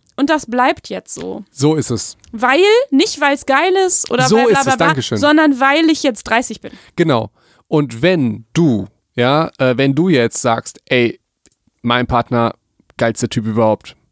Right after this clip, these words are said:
Speaker 2: meine Wohnsituation geil, Freund geil, ey, dann bitte hör nicht auf uns, beziehungsweise dann
Speaker 1: Dann ist, dann geil.
Speaker 2: alles gut, alles gut.
Speaker 1: Ja.
Speaker 2: Wenn du aber sagst,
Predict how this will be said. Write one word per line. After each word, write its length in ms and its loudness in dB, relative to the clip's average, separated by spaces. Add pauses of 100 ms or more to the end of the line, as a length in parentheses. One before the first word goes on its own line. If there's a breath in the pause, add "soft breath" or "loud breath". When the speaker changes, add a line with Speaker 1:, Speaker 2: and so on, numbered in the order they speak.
Speaker 2:
meine 300 0
Wohnsituation 800 -2
geil, 360 0
Freund 380 -2
geil, 320 0 (440 soft breath)
ey, 220 -4
dann 240 -2
bitte 300 -2
hör 140 2
nicht 140 -2
auf 120 -2
uns, 320 0
beziehungsweise 720 -2
dann 380 0 (240)
Speaker 1:
Dann 200 2
ist, 300 -2 (200)
dann 220 2 (160)
geil. 100 0
Speaker 2:
alles 520 0
gut, 480 0 (240)
alles 340 0
gut. 300 -2 (200 loud breath)
Speaker 1:
Ja. 180 0
Speaker 2:
Wenn 140 2
du 100 2
aber 260 2
sagst, 500 0